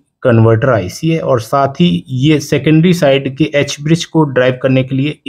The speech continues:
एजेड सेवन फ़ाइव ज़ीरो ज़ीरो बीएम ई वन आईसी का इस्तेमाल किया गया है। ये जो आईसी है इस आईसी द्वारा secondary side H bridge को ड्राइव किया जाता है। तो इस तरह से ये जो circuit है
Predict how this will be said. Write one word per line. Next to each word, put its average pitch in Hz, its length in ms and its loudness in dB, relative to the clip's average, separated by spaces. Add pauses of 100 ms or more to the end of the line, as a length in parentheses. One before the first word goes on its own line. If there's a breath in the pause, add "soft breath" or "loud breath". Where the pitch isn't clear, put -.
एजेड 143 440 0
सेवन 135 500 2
फ़ाइव 131 280 -2
ज़ीरो 127 380 0
ज़ीरो 127 300 -2
बीएम 127 540 2 (180)
ई 147 180 0
वन 139 280 0 (640)
आईसी 113 360 -2
का - 100 0
इस्तेमाल 107 380 0
किया 107 200 0
गया 110 160 2
है। 113 60 2
ये 123 500 0 (400)
जो 113 120 4
आईसी 107 380 2
है 180 180 2 (400)
इस 147 200 -2
आईसी 120 260 -2
द्वारा 127 300 2 (220)
secondary 127 560 0
side 139 400 0
H 127 220 -2
bridge 135 260 -2
को - 100 -4
ड्राइव 117 440 0
किया 107 140 -2
जाता 104 320 -6
है। 107 120 -10
तो - 180 -16
इस 170 220 2
तरह 160 160 2
से 165 180 0
ये 147 260 2
जो 139 120 -6
circuit 123 540 -2
है 190 160 -4